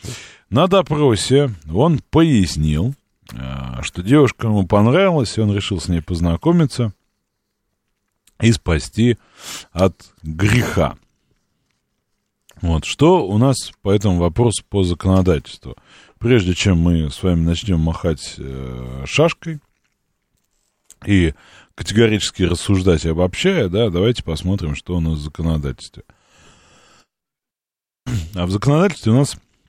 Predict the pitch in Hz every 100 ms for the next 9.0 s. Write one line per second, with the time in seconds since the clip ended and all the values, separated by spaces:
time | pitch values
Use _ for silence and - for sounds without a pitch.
0 | _ _ _ _ - - - 107 104 73
1 | 65 - 60 - _ - - - _ -
2 | 165 - 160 123 147 147 - 135 131 113
3 | - 90 73 - 98 110 _ _ - -
4 | _ - 90 127 139 107 - 117 117 107
5 | - 82 92 90 - 80 98 87 - 85
6 | 80 80 90 90 - 90 95 160 190 117
7 | 85 73 127 143 127 - 73 71 - 98
8 | 101 - 82 87 - 76 65 60 58 55